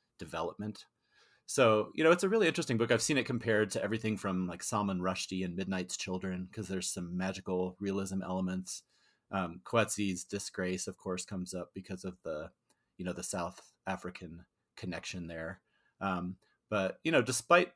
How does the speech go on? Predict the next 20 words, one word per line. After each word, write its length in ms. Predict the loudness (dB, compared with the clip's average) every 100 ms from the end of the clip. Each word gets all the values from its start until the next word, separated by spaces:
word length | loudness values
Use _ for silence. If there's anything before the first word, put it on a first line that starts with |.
| _ -10
sometimes 680 | -4 -2 0 0 -2 -6 -12 -14
some 220 | -8 -6
pretty 220 | -4 -6
tough 260 | -2 -2 -2
subject 380 | -4 -4 -6
matter, 200 | -4 -2
there's 220 | 2 2 4
also 300 | 2 2 -4
kind 140 | -4
of 40 |
a 40 | -6
playfulness 640 | -4 -4 -2 -4 -4 -4
and, 80 | -6
like 140 | -6
I 40 | -8
said, 160 | -6
that 160 | -6 -4
magical 380 | -4 -6 -6 -6
realism 500 | -4 -2 -4 -4 -2
that, 220 | -2 -4